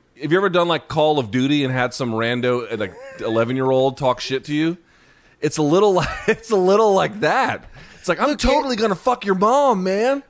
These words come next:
Speaker 2: Luke, i-, if, if Cash Me Outside, How About I,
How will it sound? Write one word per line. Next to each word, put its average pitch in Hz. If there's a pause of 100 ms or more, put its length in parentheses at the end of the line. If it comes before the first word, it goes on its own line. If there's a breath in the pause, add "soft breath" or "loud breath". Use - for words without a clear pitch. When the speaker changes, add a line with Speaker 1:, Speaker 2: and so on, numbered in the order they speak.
Speaker 2:
Luke, 220
i-, 226
if, 208
if 214 (200)
Cash 247
Me 247
Outside, 208
How 175
About 170
I, 214